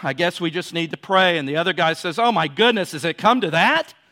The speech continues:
Notice some things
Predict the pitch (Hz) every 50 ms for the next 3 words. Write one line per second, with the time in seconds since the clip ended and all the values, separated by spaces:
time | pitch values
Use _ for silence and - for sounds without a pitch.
0 | _ _ _ _ _ _ _ _ _ _ _ _ _ - - - _ _ _ _
1 | _ _ _ _ _ _ _ _ _ _ _ _ _ _ _ _ _ _ _ _
2 | _ _ _ _ _ _ _ _ _ _ _ _ _ _ _ _ _ _ _ _
3 | _ _ _ _ _ _ _ _ _ _ _ _ _ _ _ _ _ 139 _ _
4 | _ _ _ _ _ _ _ _ _ _ _ _ _ _ _ _ - - 185 202
5 | 208 196 - - 170 151 - 190 170 170 170 160 147 139 123 117 - - - -
6 | -